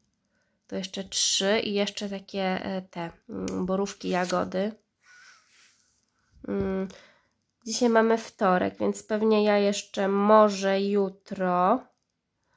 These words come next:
i może w czwartek jeszcze będę haftowała ten obraz i już przejdę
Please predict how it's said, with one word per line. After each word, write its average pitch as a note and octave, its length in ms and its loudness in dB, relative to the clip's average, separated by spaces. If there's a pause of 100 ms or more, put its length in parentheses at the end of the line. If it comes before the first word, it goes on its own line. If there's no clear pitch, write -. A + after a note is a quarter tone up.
(180)
i G3 80 -2
może G3+ 320 4
w - 140 -14
czwartek G3+ 560 0
jeszcze F#3 220 -8
będę F#3 240 -2
haftowała F#3 640 -4
ten F3+ 200 -4
obraz G3+ 560 -4
i F#3+ 60 -6
już F#3+ 220 -6
przejdę F3+ 600 -6